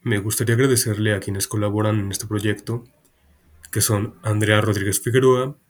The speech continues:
Jerónimo Reyes Santiago, Estela Sandoval Zapotitla, Concepción Guzmán Ramos,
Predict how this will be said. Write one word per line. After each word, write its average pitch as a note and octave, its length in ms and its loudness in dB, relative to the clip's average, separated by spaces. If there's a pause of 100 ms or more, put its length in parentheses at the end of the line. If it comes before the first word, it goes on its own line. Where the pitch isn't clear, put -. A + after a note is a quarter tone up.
(200)
Jerónimo G2+ 500 -2
Reyes G2 240 -2
Santiago, B2 540 0 (680)
Estela A#2 340 0
Sandoval G2+ 400 -4
Zapotitla, A#2+ 600 -4 (960)
Concepción A2+ 540 0
Guzmán G#2+ 320 0
Ramos, G#2 520 -2